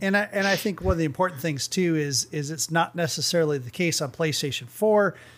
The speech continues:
It's mostly there if a PlayStation four player happens to be in a game that a PlayStation five player is on,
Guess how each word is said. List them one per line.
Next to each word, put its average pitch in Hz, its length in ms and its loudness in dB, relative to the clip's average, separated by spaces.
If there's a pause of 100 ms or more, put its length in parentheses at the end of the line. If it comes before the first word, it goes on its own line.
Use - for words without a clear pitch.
(220)
It's 165 220 0
mostly 170 500 0
there 156 480 2 (360)
if 170 260 2
a 156 420 -2 (380)
PlayStation 170 880 0
four 156 600 0
player 160 580 4 (300)
happens 175 540 2
to 160 80 -6
be 165 160 0
in 156 80 0
a 175 40 -2
game 165 440 2
that 143 140 -2
a 139 40 -4
PlayStation 151 600 -2
five 208 600 4
player 139 360 0
is 123 340 -2
on, 139 400 0